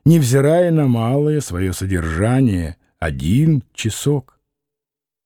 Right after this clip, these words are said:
И увидит сам, что милостив народ наш и благодарен, отблагодарит во сто крат, помня родение Иерея и умиленные слова его, поможет ему на ниве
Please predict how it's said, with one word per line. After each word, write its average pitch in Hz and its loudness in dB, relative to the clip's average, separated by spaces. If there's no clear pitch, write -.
И 117 4
увидит 190 2
сам, - -4
что - -4
милостив 156 2
народ 135 0
наш 104 -4
и 220 2
благодарен, 175 0
отблагодарит 170 2
во 165 4
сто - -6
крат, 143 -6
помня 143 4
родение 139 2
Иерея 135 0
и 165 2
умиленные 165 2
слова 170 0
его, 135 0
поможет 202 2
ему 208 0
на 196 2
ниве 202 0